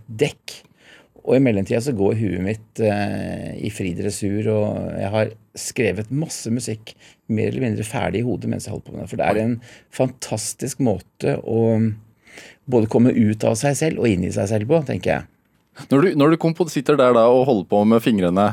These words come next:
Speaker 2: altså,
Speaker 1: Mm.
Speaker 2: så, så blir det som en slags meditasjon for deg da?
Speaker 1: Ja,
Speaker 2: Og så,
Speaker 1: det er det det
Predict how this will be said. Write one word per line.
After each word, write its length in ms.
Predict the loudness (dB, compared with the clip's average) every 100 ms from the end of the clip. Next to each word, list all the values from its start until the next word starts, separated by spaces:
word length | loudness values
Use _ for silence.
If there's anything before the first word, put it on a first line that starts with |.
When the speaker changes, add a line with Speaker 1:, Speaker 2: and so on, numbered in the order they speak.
| 0
Speaker 2:
altså, 300 | 2 2 2
Speaker 1:
Mm. 20 |
Speaker 2:
så, 220 | -2 -2 0
så 140 | 0
blir 240 | 4 4 6
det 220 | 4 4
som 120 | 2
en 60 | 2
slags 160 | 2 2
meditasjon 500 | 2 2 0 0 0
for 80 | 4
deg 80 | 6
da? 220 | 6 4
Speaker 1:
Ja, 120 | 0 -8 -6
Speaker 2:
Og 120 | -2 2
så, 160 | 2
Speaker 1:
det 60 | 2
er 20 |
det 120 | 2
det 80 | 2